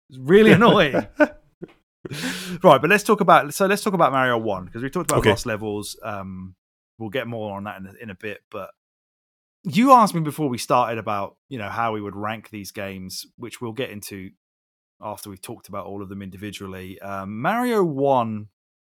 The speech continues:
Speaker 1: I mean, now even with the snes coat of paint, you can tell how sort of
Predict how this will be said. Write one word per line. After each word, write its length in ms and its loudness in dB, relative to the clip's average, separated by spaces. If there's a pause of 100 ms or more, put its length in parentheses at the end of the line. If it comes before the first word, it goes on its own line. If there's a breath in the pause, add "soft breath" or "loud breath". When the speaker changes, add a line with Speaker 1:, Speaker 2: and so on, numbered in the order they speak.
(880)
Speaker 1:
I 40 -8
mean, 240 -4 (400 soft breath)
now 280 2
even 380 0
with 220 0
the 80 -12
snes 360 -8
coat 220 -6
of 140 -20
paint, 320 -10 (480)
you 100 -4
can 160 -8
tell 300 -2
how 300 -2 (1300)
sort 280 -8
of 100 -20